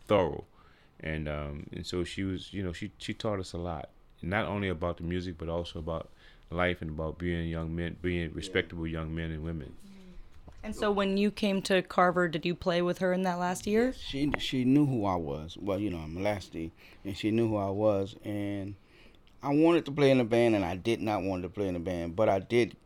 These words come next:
Speaker 2: get in a band. And the only spot they had was the Tom, the Tom Tom.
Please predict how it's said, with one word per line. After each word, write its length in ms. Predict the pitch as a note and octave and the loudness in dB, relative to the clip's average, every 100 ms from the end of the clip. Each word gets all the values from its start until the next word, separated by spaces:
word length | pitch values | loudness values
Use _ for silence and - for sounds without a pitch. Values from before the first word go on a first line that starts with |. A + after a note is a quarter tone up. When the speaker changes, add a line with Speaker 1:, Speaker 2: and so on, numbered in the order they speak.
| - | -2
Speaker 2:
get 160 | A2+ | 0
in 100 | G2+ | 2
a 40 | F#2+ | 0
band. 420 | E2 F#2 F#2 F#2 - - - - - | 0 -2 -2 -4 -8 -20 -20 -20 -8
And 300 | A2+ A#2+ G#2 | -2 0 0
the 100 | G2 | 2
only 220 | A2 A2+ | 2 2
spot 340 | G#2+ - G#2 F#2 | 0 0 0 0
they 100 | G2 | -2
had 300 | G#2 G2+ F2 | 2 2 0
was 160 | F#2 | -4
the 180 | - D#2+ - - | -4 -8 -8 -10
Tom, 460 | - G2+ F#2 E2+ G#2 _ - _ - _ | -4 -2 0 -4 -8 _ -20 _ -20 _
the 60 | - | -16
Tom 320 | - A2+ A2 | -6 -2 -2
Tom. 340 | A2 A#2 B2+ | -4 -4 -6